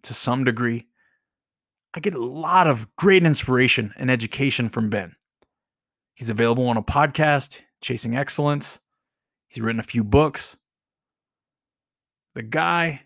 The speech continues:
is a great leader. He wears many hats, someone that I look up to.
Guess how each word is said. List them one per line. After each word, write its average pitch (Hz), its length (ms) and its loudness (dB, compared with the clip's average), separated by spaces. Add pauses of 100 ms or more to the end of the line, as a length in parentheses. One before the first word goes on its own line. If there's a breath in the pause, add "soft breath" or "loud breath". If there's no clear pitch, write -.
(720)
is 110 120 -12
a 110 60 -6
great 120 300 0
leader. 117 400 0 (1000)
He - 100 -16
wears 120 240 0
many 123 220 0
hats, 135 480 -4 (720)
someone 120 300 -2
that 120 120 2
I 120 40 6
look 120 240 2
up - 200 4
to. 113 220 -2